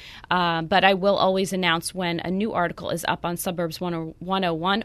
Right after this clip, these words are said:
or just follow Suburbs one oh one. <laughs> They've got great, great advice. I always like to check it out, their blog post, and, uh, even just follow the, her Instagram.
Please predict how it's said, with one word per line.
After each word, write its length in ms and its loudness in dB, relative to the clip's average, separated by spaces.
or 360 4
just 280 -6
follow 340 -2
Suburbs 600 -6
one 140 -2
oh 120 -4
one. 520 -2
<laughs> 300 -10
They've 140 -4
got 320 4
great, 720 2
great 320 4
advice. 240 6
I 60 6
always 180 2
like 140 2
to 80 -2
check 320 -2
it 80 0
out, 340 4
their 160 2
blog 320 4
post, 420 0
and, 320 -2
uh, 220 2
even 260 0
just 160 -4
follow 320 4
the, 80 -6
her 260 -2
Instagram. 680 0